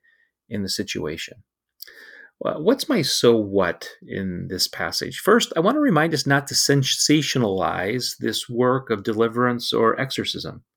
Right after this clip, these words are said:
Jesus deals with it just very naturally in the flow of his everyday. When he senses or a demon specifically speaks to him, there's darkness, he makes a command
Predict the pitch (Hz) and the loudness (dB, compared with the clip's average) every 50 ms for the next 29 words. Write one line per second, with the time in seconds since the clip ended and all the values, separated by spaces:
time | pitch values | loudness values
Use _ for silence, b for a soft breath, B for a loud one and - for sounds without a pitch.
0 | _ _ _ _ _ _ _ _ _ _ _ _ _ _ _ _ 120 - 131 190 | _ _ _ _ _ _ _ _ _ _ _ _ _ _ _ _ -4 -2 2 4
1 | 262 285 285 - 294 - - 143 123 110 113 123 135 147 139 139 127 120 117 - | 4 4 4 2 -2 0 0 0 -2 0 4 4 6 6 4 4 2 0 0 0
2 | 113 98 - 127 113 101 101 - - 120 113 110 120 113 107 98 95 92 95 113 | -4 -4 -2 -4 -4 -4 -8 -4 2 4 4 4 4 0 -2 -4 -4 -4 -4 -6
3 | 131 - - - 80 - - - _ _ _ _ _ _ _ _ _ _ _ _ | -6 -8 -6 -6 -6 -6 -8 -14 _ _ _ _ _ _ _ _ _ _ _ _
4 | _ _ _ _ _ _ 131 117 110 110 110 104 - - - 120 120 131 135 143 | _ _ _ _ _ _ -2 -2 0 0 0 -2 -2 -2 4 6 8 8 8 8
5 | 147 147 135 120 110 113 110 104 113 107 107 120 117 107 110 104 95 90 92 90 | 8 8 8 6 4 4 2 2 2 2 2 2 0 2 0 0 0 -2 -2 -4
6 | 98 101 101 101 101 104 104 B B B B B B B B - - 123 117 113 | -4 -2 -2 -4 -4 -6 -8 B B B B B B B B -8 -2 -2 0 0
7 | 117 117 117 117 113 117 - - _ _ _ _ _ _ - - - - 175 190 | 2 0 0 -2 -4 -6 -8 -14 _ _ _ _ _ _ 2 4 6 8 8 8
8 | 196 196 - 226 233 247 240 - - - - - - 117 120 120 117 117 113 113 | 6 6 6 6 6 6 2 -2 -4 -4 -6 -4 0 2 6 6 6 6 8 6
9 | 117 117 110 - - - 117 117 135 147 160 175 185 156 127 123 117 - - - | 6 6 6 4 2 0 -2 2 2 2 4 4 4 4 2 0 0 0 -2 -2
10 | - 127 117 - - 233 226 247 233 233 - 175 151 135 - - - 196 190 190 | -2 -2 -2 2 2 2 4 2 0 2 2 0 0 0 -2 -2 -2 -4 -4 -4
11 | - - - 117 107 110 104 110 117 117 123 120 110 - 156 196 214 - - 127 | -6 -4 -4 -4 -4 -2 -4 -4 -2 -2 -2 -2 2 2 2 2 2 0 -4 -6
12 | - - - 180 180 190 202 196 - 180 - - - 143 156 175 208 185 - - | -6 -4 -4 -2 0 0 -2 -2 -6 -8 -8 -4 -4 -2 -2 -2 -4 -4 -6 -8
13 | - - | -10 -14